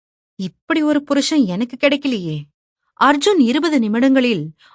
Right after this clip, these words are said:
ஆபீஸுக்குள் நுழைய, சூடான மூச்சு காற்றுகளை வாங்கிக் கொண்டு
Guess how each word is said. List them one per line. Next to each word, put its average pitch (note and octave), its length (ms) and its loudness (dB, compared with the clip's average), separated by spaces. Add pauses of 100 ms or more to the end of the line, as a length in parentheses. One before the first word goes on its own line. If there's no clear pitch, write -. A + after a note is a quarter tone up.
(120)
ஆபீஸுக்குள் C4 580 -2
நுழைய, G3 520 -4 (300)
சூடான D#4+ 600 2
மூச்சு C4+ 340 0
காற்றுகளை F#3+ 500 -6
வாங்கிக் E3+ 400 -6
கொண்டு E3+ 440 -6